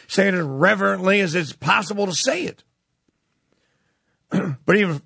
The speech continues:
uh, Father Bozan could not get permission from his bishop to say it ad orientem. What does that mean? Ad orientem means towards the east. Well, that just means, uh, all churches, the altars are supposed to be facing the east.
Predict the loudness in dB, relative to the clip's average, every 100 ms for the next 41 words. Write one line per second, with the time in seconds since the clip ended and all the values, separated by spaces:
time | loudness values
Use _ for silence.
0 | 0 2 2 0 -2 2 2 2 -2 -6
1 | -10 -8 0 2 2 0 2 2 0 -2
2 | 0 -2 0 -2 -2 -8 -12 _ _ _
3 | _ _ -6 2 2 2 -2 -8 -20 _
4 | _ _ -2 0 2 2 2 2 0 -6
5 | -6 -2 0 0 -2 -6 -10 _ _ _
6 | _ _ -2 0 2 2 2 2 -2 -2
7 | -2 -4 -6 0 2 2 0 -6 -2 0
8 | 0 -2 -10 -16 _ _ _ -20 _ -4
9 | -2 -2 -4 -6 -6 -4 -6 -4 -4 -6
10 | -12 -12 -8 -8 -10 -8 -2 0 0 -2
11 | 0 -6 -2 2 2 0 -4 -8 -4 -2
12 | -2 -4 0 -2 -2 -4 -2 -4 -6